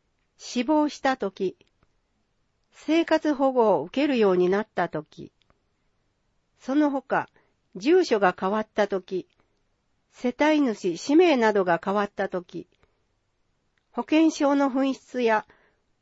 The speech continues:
汚損などで使えなくなった時、就学のため別に住所を定める時、退職者医療制度に該当した時、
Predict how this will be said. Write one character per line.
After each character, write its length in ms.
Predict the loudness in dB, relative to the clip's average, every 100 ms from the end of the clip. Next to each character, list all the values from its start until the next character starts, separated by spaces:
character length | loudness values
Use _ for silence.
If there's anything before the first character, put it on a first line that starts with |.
| -8
汚 100 | -4
損 300 | 2 4 6
な 140 | 4
ど 120 | 2
で 160 | 2 0
使 300 | -2 -2 2
え 60 | 2
な 120 | 0
く 140 | 0
な 100 | -2
っ 60 | -2
た 180 | -4 -4
時、 380 | -6 -10 -14 _ _ _ _ _ _ _ _
就 320 | -6 -2 0
学 240 | 0 -2
の 160 | -4 -4
た 160 | -6 -4
め 240 | -4 -6 _ _ _ _ -4
別 260 | -4 0
に 180 | 0 0
住 260 | 0 0 0
所 180 | 0
を 80 | 0
定 280 | -2 -6 -2
め 160 | -2 -2
る 120 | -4
時、 380 | -6 -8 -12 -14 _ _ _ _ _ _ _ _ _ _ _ -6
退 200 | -2 -2
職 280 | -2 -6 0
者 160 | 2
医 80 | 2
療 260 | 0 0 0
制 240 | -2 -2
度 120 | 2
に 120 | 0 2
該 260 | -2 -2
当 200 | -2 -2
し 120 | -2
た 180 | -4 -4
時、 340 | -4 -10 -18